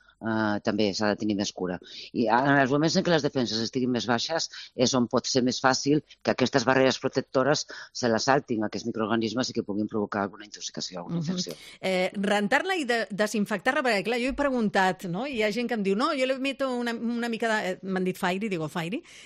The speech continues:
Speaker 2: eh, unes gotes i tal, però hi ha gent que diu, "No, és que, clar, amb allò després es queda el sabor a la boca".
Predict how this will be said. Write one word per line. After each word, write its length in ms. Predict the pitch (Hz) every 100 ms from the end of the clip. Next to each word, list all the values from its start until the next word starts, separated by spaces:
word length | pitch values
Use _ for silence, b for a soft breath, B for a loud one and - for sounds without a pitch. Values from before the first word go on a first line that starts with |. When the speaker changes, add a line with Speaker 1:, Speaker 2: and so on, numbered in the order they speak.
| B
Speaker 2:
eh, 260 | 190 190 196
unes 240 | 202 240 220
gotes 260 | 247 269 254
i 60 |
tal, 220 | 208 208 196
però 120 | 214
hi 80 | 233
ha 40 |
gent 160 | 247 285
que 80 |
diu, 140 | 254 214
"No, 180 | 214 165
és 120 | -
que, 100 | 214
clar, 380 | 185 240 185 180
amb 100 | 175
allò 220 | 175 190
després 280 | 220 - 233
es 120 | 247
queda 160 | 254 240
el 80 |
sabor 240 | 214 208 185
a 60 | 165
la 60 |
boca". 360 | 165 220 180